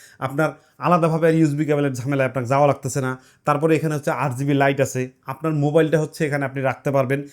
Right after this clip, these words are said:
এরপর হচ্ছে হার্ড ডিস্ক রাখতে পারবেন, বিভিন্ন পেন ড্রাইভ বা বিভিন্ন ইউএসবির যে অপশনগুলো আছে, সেই অপশনগুলো এখানে আপনি ব্যবহার করতে পারবেন, যার কারণে আপনার পিসির মধ্যে যাইতে হবে না। এবং এটা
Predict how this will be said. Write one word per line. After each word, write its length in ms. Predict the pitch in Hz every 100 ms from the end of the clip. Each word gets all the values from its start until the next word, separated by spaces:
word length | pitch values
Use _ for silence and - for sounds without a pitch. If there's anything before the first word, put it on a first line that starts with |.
| _ -
এরপর 160 | 151 175 170
হচ্ছে 140 | 175 143
হার্ড 160 | 147 143
ডিস্ক 160 | 143 151
রাখতে 180 | 139 151
পারবেন, 200 | 139 139 170
বিভিন্ন 220 | 180 185 180 180
পেন 160 | 156 151 156
ড্রাইভ 180 | 165 160 147
বা 60 | 143
বিভিন্ন 240 | 156 165 165 151
ইউএসবির 440 | 147 143 139 165 147
যে 60 | 160 - _ - 127
অপশনগুলো 400 | - 170 165 160
আছে, 100 | 151 180
সেই 120 | 175 160
অপশনগুলো 380 | 143 - 156 160 156
এখানে 180 | 143 165
আপনি 140 | 151 202 247 _ -
ব্যবহার 240 | 139 160 165
করতে 180 | 160 - 160
পারবেন, 200 | 156 190 151
যার 140 | 139
কারণে 180 | 151 160 156
আপনার 160 | 175 190
পিসির 240 | 170 156 151
মধ্যে 160 | 135 143
যাইতে 160 | 117 113
হবে 120 | 101 104
না। 40 | - - 175
এবং 120 | 208 208 160
এটা 160 | 208